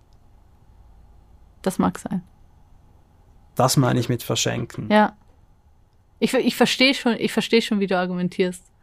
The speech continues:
Speaker 1: Vielleicht wünschte ich auch nur, es wäre anders. Dass es nicht so diese Stereotypen da drin hätte, die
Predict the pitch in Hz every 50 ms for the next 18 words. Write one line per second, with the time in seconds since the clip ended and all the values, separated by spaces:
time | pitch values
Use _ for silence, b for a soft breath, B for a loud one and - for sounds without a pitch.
0 | _ _ _ _ _ _ _ _ _ _ _ _ _ _ _ _ _ _ _ _
1 | _ _ - - 214 214 156 - 208 214 220 - - - 175 - - 180 - -
2 | 226 220 170 147 - 202 185 175 180 185 185 196 190 - - - _ _ _ _
3 | _ - 175 180 180 - - 180 - - 190 190 185 - - - - 196 185 180
4 | 180 - - 208 190 190 196 185 - - 214 196 196 196 190 180 180 - - 226
5 | - 226 220 196 202 190 185 185 - 196 190 185 175 190 185 185 - 196 175 -
6 | - 185 185 180